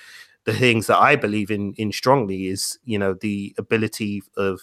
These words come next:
things like gaming and gaming communities to, to bring people together and to bring like-minded people together,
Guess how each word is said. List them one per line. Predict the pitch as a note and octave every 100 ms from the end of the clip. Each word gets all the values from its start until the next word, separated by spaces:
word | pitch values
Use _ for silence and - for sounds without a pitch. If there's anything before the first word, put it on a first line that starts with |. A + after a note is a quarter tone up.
| -
things | - A2+ G#2 -
like | G2 G2
gaming | G2+ G2+ G2+ G2+ G2+
and | F#2+ F#2
gaming | G2+ G2 G2
communities | - G2+ G2+ G2 - G#2 -
to, | - F#2+ - - - - -
to | -
bring | G#2+ A#2+ A2 G#2+
people | - A2 - G#2 G2+ _
together | - A2+ C#3 G2+
and | F#2+ F#2+
to | G#2
bring | G#2+ G2
like-minded | F#2+ A#2 A2+ G2 F#2 F#2
people | G#2 F#2 -
together, | - F#2 F2 F2+